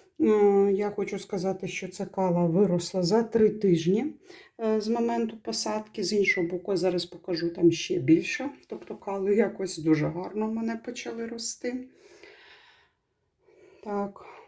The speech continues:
ось тут у мене є зебрина. Так, як її краще показати. Моя калатейка. Це вже нові листочки.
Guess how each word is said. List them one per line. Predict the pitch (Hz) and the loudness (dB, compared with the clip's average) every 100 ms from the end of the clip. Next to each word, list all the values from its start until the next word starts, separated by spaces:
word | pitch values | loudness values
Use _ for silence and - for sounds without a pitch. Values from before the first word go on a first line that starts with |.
| - | -12
ось | 247 294 339 330 - | -2 2 2 2 -10
тут | - 240 294 311 226 | -12 -10 -10 -10 -6
у | 214 | -2
мене | 196 220 254 247 240 233 | 0 0 0 0 2 0
є | 170 185 214 240 247 254 - - - - | 0 2 2 2 0 -4 -8 -8 -12 -10
зебрина. | 196 165 175 214 180 190 180 185 170 156 165 147 - - | -8 -4 0 0 0 2 4 4 4 0 -2 -6 -8 -14
Так, | 160 - - | -14 -14 -14
як | 160 - - | -14 -14 -12
її | 170 | -12
краще | 165 175 165 - - | -8 -6 -6 -8 -14
показати. | - 165 160 170 170 185 220 294 302 302 285 285 _ _ - - - - | -14 -16 -14 -14 -10 -8 -6 -2 -4 -4 -10 -12 _ _ -20 -20 -20 -8
Моя | 180 180 180 | -4 -2 -4
калатейка. | 180 180 190 165 202 214 247 254 254 247 | -8 -8 -8 -8 -4 -2 -2 -2 -4 -6
Це | - 285 | -6 -2
вже | 262 208 214 | -2 2 4
нові | 208 190 202 | 4 4 2
листочки. | 202 185 185 - - 180 196 226 - - 240 | 2 2 0 -6 -6 -4 -2 -2 -4 -6 -6